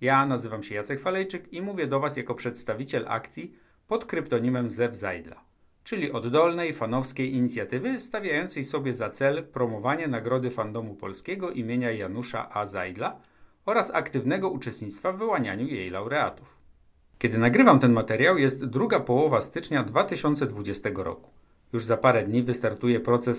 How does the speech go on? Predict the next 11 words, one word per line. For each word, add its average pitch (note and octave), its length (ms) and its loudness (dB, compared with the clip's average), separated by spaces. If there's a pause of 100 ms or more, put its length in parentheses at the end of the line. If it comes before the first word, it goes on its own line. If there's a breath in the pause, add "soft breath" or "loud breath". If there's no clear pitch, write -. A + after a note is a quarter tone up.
zbierania A#2 520 4
głosów A2+ 460 0
na A2+ 100 0
nominację G#2 580 -4
do G2+ 140 -6
Zajdli. - 460 -8 (320)
Jednocześnie A#2+ 720 2
docierają B2 560 2
do G2+ 60 -6
nas G#2 180 -4
głosy, A#2 420 0